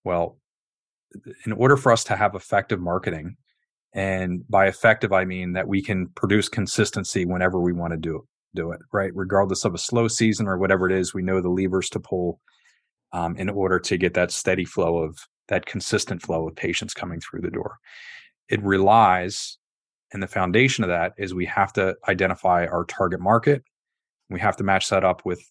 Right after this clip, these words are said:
the message, the language that that target market uses,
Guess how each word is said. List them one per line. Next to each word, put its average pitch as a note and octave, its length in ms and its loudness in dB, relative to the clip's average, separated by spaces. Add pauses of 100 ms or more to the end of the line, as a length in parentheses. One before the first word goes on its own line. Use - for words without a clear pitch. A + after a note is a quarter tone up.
(120)
the G2 140 -6
message, G#2 460 0
the F#2 140 -2
language F#2 420 0
that F2+ 100 -2
that F2 240 -2
target F#2+ 340 0
market F#2 300 -2
uses, G#2+ 520 -2